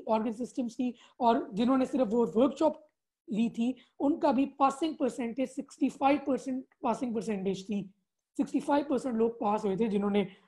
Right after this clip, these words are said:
जो appear हुए थे और जिन्होंने हमारी वो workshop ली थी। हालांकि जो आपकी normal passing परसेंटेज है एफ़सीपीएस part one की, it is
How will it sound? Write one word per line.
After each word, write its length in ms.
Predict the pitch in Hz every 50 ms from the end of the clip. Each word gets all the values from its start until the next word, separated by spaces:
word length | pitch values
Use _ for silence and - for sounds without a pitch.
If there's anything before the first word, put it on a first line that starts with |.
| _ _ -
जो 180 | - 185 226 226
appear 320 | - 233 240 220 220 220
हुए 120 | 220 214
थे 100 | 214 247
और 120 | 226 220 190
जिन्होंने 260 | 208 196 202 202 202
हमारी 260 | 190 185 180 180 202
वो 120 | 180 202 196
workshop 440 | 180 185 175 180 - 269 202 - -
ली 100 | 214 214
थी। 220 | - - 240 - - _ _ _ _ _ _ _ _ _ -
हालांकि 500 | - 233 254 285 302 226 254 226 220 226 226 - - - _ _ _ -
जो 120 | 190 233 285 - - -
आपकी 220 | - - 285 254
normal 360 | 214 202 226 247 277 349 330
passing 340 | 277 294 247 - 277 240 214
परसेंटेज 420 | 247 - - 233 214 180 226 190
है 60 | 226 226
एफ़सीपीएस 380 | 214 - 262 208 226 220 - -
part 220 | 226 208 214 190
one 160 | 214 214 214
की, 180 | 196 233 247 233 - - - _ -
it 120 | - 226 330
is 160 | 320 269